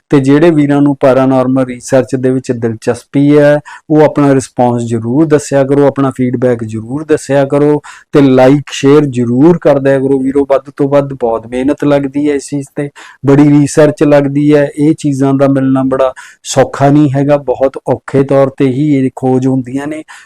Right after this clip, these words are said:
ਇਸ ਤਰ੍ਹਾਂ ਦੀਆਂ ਚੀਜ਼ਾਂ, ਇਹਦੇ ਲਈ ਹਜ਼ਾਰਾਂ ਕਿਤਾਬਾਂ ਵੀ ਪੜ੍ਹਨੀਆਂ ਪੈਂਦੀਆਂ ਨੇ, ਬਹੁਤ ਸਾਰੇ ਜਿਹੜੇ ਨੇ ਹੋਰ ਵੀ ਢੰਗ ਤਰੀਕੇ ਵਰਤਣੇ ਪੈਂਦੇ ਨੇ। ਸੋ ਵੀਰ, ਨਾਲ ਜੁੜੇ ਰਹਿਣ ਲਈ ਸਾਰੇ ਵੀਰਾਂ ਦਾ ਬਹੁਤ ਬਹੁਤ ਸ਼ੁਕਰੀਆ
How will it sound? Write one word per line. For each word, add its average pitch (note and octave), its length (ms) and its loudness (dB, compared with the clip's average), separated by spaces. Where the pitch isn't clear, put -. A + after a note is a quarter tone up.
ਇਸ D3 160 0
ਤਰ੍ਹਾਂ D3 260 -2
ਦੀਆਂ D3+ 240 2
ਚੀਜ਼ਾਂ, D3 440 -2
ਇਹਦੇ D#3 160 2
ਲਈ D#3 160 2
ਹਜ਼ਾਰਾਂ C3 340 -2
ਕਿਤਾਬਾਂ A#2+ 440 -4
ਵੀ C3 120 -4
ਪੜ੍ਹਨੀਆਂ D3+ 420 0
ਪੈਂਦੀਆਂ C#3+ 480 -6
ਨੇ, D3 200 -10
ਬਹੁਤ C3 400 2
ਸਾਰੇ C#3+ 440 2
ਜਿਹੜੇ D3+ 280 2
ਨੇ D3+ 260 2
ਹੋਰ D3+ 300 4
ਵੀ D#3+ 220 0
ਢੰਗ C#3 160 0
ਤਰੀਕੇ C3 460 -2
ਵਰਤਣੇ A#2+ 440 -4
ਪੈਂਦੇ A2+ 300 -8
ਨੇ। G#2+ 200 -10
ਸੋ E3+ 280 0
ਵੀਰ, E3 260 2
ਨਾਲ C#3 340 4
ਜੁੜੇ C#3 300 2
ਰਹਿਣ C#3 200 2
ਲਈ C#3+ 180 -2
ਸਾਰੇ C3+ 320 0
ਵੀਰਾਂ B2+ 320 -2
ਦਾ B2+ 120 -2
ਬਹੁਤ A#2 340 -6
ਬਹੁਤ A#2 320 -4
ਸ਼ੁਕਰੀਆ B2 580 -2